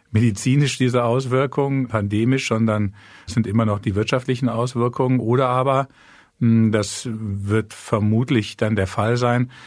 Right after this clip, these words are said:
wird man den Ukraine-Krieg und die Energiekrise, die sich dann daraus hin, darauf entwickelt hat, dass, äh, Putin das Gas uns abgedreht hat,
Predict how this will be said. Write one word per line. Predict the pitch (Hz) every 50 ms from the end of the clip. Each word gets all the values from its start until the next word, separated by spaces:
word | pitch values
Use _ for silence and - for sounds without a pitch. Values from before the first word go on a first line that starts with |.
| - - _ _ -
wird | 120 117 - 123
man | 117 110 107 107 107 107
den | 101 104 113
Ukraine-Krieg | 123 123 110 - 110 98 110 127 143 131 - - 139 139 -
und | 127 107 110 101
die | - 110 113
Energiekrise, | 101 107 104 101 98 110 127 - - - 123 117 104 113 98
die | 101 101
sich | 98 104 98
dann | - 101 98 98 101
daraus | 95 98 98 104 101 98 -
hin, | - 110 101 101 98 95
darauf | - 104 101 104 104 101 - - - -
entwickelt | 120 107 98 107 123 123 123 107 -
hat, | 120 113 -
dass, | 107 101 101 - - -
äh, | 117 104 107 104 101
Putin | 104 98 - - 139 117 - 131 113
das | 104 101 98 -
Gas | - 107 123 131 -
uns | 110 -
abgedreht | 107 104 - - 113 101 101 98 101 -
hat, | 120 113 -